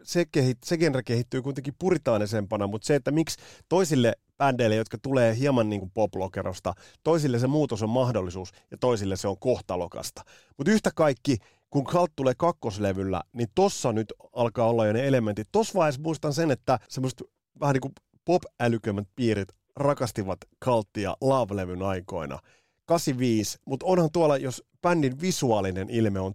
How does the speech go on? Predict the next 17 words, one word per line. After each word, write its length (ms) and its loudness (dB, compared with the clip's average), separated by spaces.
tosi 380 0
vahva. 320 -4
Mä 300 -20
oon 100 -4
monta 180 0
kertaa 260 0
kattonut 480 -2
Chisel 360 0
Sanctuary-videota, 1080 0
niin 80 -4
siinähän 320 0
on 120 -2
kuvakerronnassa 880 -2
oikeastaan 420 0
kaikki 320 0
sellaiset 460 2
elementit, 560 2